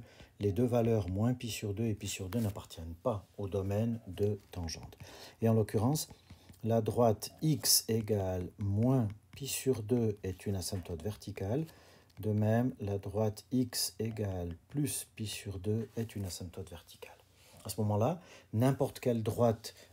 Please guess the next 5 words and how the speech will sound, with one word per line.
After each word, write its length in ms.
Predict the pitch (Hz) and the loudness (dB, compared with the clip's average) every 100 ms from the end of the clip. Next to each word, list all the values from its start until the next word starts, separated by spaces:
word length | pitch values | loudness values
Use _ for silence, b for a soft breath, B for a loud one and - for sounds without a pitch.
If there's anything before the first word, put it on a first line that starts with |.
| - | -2
horizontale 840 | 117 131 120 123 107 107 104 98 - | 2 4 4 4 4 6 6 4 0
y 120 | 120 113 107 107 101 | -2 2 2 2 0
égale 460 | 92 98 95 87 | -2 0 0 -2
un 120 | - 82 | -4 -2
nombre 440 | 92 123 170 170 | 0 2 0 -2